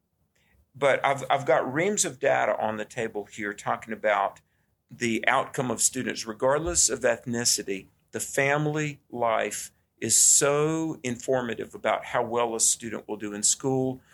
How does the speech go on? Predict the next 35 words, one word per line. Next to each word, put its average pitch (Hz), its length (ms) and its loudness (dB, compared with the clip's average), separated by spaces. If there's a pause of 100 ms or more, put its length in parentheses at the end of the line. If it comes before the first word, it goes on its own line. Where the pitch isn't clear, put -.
(120)
whether 123 220 2
or 117 60 2
not 117 260 0
they'll 104 320 0 (160)
pursue 117 320 0
college 120 460 -2
after 110 260 -2
high 123 180 -2
school. 113 420 -2 (600)
And 135 180 4
I 127 100 2
wonder 131 840 -2
if 120 460 -2 (220)
the 117 60 -8
fact 123 460 0
that 110 180 -4 (160)
she 131 380 0
boldly, 131 800 0 (220)
I 113 80 -4
mean, 117 160 0
it's, - 320 0
you 110 140 -10
can't - 380 -2
miss 120 300 0
it, - 160 -6 (800)
in 110 160 2
all 120 180 4
caps, - 380 -4 (180)
none, 120 580 2 (800)
no 120 160 0
father. 120 440 0 (360)
And 127 100 0
I'm, 120 320 0
I'm 127 280 -2
wondering 135 720 0